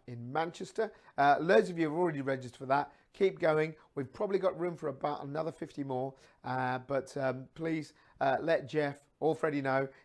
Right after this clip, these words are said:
You've got their emails. Uh, we've got some great stuff going on about there, about the future role of T P Is. Then, obviously, as I've already mentioned, we have the seventh of June, Energy Live Future.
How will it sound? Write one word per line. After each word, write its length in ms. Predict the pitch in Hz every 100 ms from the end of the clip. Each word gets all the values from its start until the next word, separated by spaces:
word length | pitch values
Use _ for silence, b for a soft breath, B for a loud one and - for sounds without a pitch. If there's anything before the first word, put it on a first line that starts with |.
| -
You've 100 | 127
got 160 | 151
their 120 | 127 135
emails. 480 | 127 123 123 123 - b _
Uh, 260 | 123 123 123
we've 100 | 127
got 160 | 147 117
some 180 | - 135
great 360 | - 160 151
stuff 300 | - - 139
going 200 | - 131
on 120 | 127 127
about 240 | 123 123
there, 80 | 123
about 180 | 120 117
the 60 |
future 340 | - - 135 131
role 320 | 123 123 120 b _
of 240 | 127 117 -
T 240 | - 127
P 240 | - 127
Is. 380 | 123 127 139 139 b b b _
Then, 340 | 175 214 226 220
obviously, 460 | - 175 185 - 175
as 160 | 156 160
I've 180 | 151
already 300 | 156 156 147 143
mentioned, 500 | 151 151 - 151 131
we 120 | 127
have 260 | 127 123
the 60 | 123
seventh 320 | - 139 123
of 80 | 120
June, 260 | 135 135 123 b b
Energy 300 | - 131 117
Live 240 | 113 110 107
Future. 420 | - 196 - 190